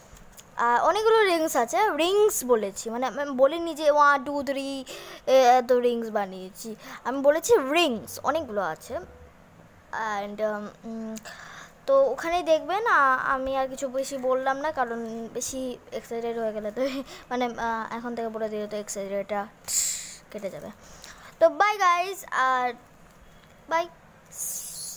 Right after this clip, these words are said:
সাপ, তুই বাই করে দে। বাই, বাই, বাই। ও, আসলে আমি, আ, ট্রাইপড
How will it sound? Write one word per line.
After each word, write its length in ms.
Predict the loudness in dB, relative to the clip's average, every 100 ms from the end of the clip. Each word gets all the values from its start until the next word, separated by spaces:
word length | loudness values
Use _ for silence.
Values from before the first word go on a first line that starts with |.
| -18 -20 -20 -12
সাপ, 720 | -6 -4 -2 -2 -2 -2 -6 -10 -20 -16
তুই 180 | -14 -10
বাই 300 | -4 -4 -4
করে 220 | -6 -8
দে। 140 | -8 -14 -16 -20 -16 -12 -8 -8 -8 -8 -10 -10 -12 -16 -14
বাই, 320 | -10 -10 -10 -16 -18 -12
বাই, 240 | -10 -10 -10
বাই। 300 | -10 -10 -12 -18 -20 -20 -20 -20 -16 -16 -20 -20 -20 -20 -20 4
ও, 40 | 6
আসলে 520 | 6 4 2 2 2
আমি, 280 | 0 0 -4
আ, 540 | -4 -6 -6 -8 -12 -16 -20 -20 -20 -20 -20
ট্রাইপড 300 | -16 -14 -12